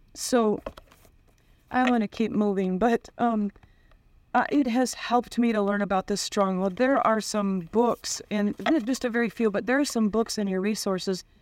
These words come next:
and they are written, several of these are written for men, and, um, but I read them because it helped me to understand it from a man's viewpoint. Oh, women were different, um,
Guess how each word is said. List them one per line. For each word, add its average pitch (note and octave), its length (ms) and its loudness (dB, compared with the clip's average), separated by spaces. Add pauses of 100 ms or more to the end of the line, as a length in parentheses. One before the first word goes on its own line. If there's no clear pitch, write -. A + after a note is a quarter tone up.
(320)
and A3 420 0
they A#3+ 380 0 (120)
are A#3 200 0
written, A3+ 340 -2
several B3+ 300 -2
of A#3 60 0
these G#3+ 160 -2
are G#3 120 -2
written G#3 280 -4
for A#3 360 -2
men, G#3 460 0 (640)
and, A3 360 2 (120)
um, G3 380 -2 (800)
but G3 180 0
I G3 140 0
read G#3 260 0
them G3 180 0
because F#3 300 -4
it F#3+ 100 -6
helped G3 260 -4
me G3 120 -2
to - 100 0
understand G3+ 480 -2
it - 80 0
from F#3 220 -2
a F3+ 40 -2
man's F3+ 320 -2
viewpoint. G3 440 -4
Oh, C4+ 140 2
women A#3+ 480 2
were G3+ 160 2
different, A#3 420 -2 (840)
um, G3+ 360 0